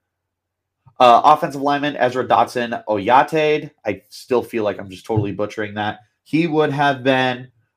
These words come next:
uh, an-, another guy who would be competing on the offensive line for a starting spot. And Jermaine Lole is the best player the Sun Devils have, obviously. Instant starter, instant impact,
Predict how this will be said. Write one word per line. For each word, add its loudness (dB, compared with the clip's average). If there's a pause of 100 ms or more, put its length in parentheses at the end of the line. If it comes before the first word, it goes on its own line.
(120)
uh, 2
an-, -2
another 0
guy 4
who -6
would -4
be -6
competing -8
on -4
the -4
offensive -6
line -8
for -14
a -14
starting -2
spot. 2 (280)
And -2
Jermaine -2
Lole 4
is 2
the -6
best -2
player -2
the -8
Sun -12
Devils -10
have, -4 (400)
obviously. -4 (480)
Instant -8
starter, 2
instant -10
impact, 2